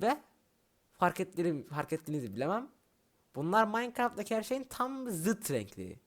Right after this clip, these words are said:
Mesela kahverenginin zıt rengi, yeşilin zıt rengi, yani her şey zıt çevrilmiş. Yani t-, tüm dünyanın ters,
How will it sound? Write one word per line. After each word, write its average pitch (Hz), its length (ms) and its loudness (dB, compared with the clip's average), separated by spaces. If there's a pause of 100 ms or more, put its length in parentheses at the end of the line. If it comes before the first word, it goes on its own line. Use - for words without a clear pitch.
(580)
Mesela 170 300 -2
kahverenginin 226 720 4
zıt 233 220 -4
rengi, 240 300 0 (360)
yeşilin 175 380 2
zıt 208 240 -2
rengi, 220 260 -2
yani 208 520 0 (260)
her 294 220 6
şey 247 200 0
zıt 190 220 -2
çevrilmiş. 104 360 -4
Yani 127 180 -10
t-, - 80 -18 (140)
tüm 277 240 -4
dünyanın 185 340 0
ters, 240 420 0